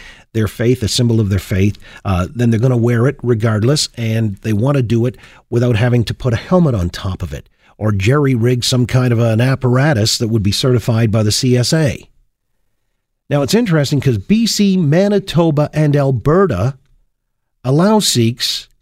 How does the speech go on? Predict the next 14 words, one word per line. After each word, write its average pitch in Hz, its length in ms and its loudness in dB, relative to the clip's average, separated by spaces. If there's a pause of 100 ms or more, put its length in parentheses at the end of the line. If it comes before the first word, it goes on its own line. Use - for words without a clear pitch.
(380)
to 165 100 -2
forego 156 460 0
a 131 40 2
helmet 160 300 0
when 143 140 0
riding 147 320 2
a - 20 2
motorcycle, 165 640 0 (1200)
which 170 220 0
leads 170 300 2
to 160 100 0
the 156 140 2
obvious 170 380 2
question, 135 480 0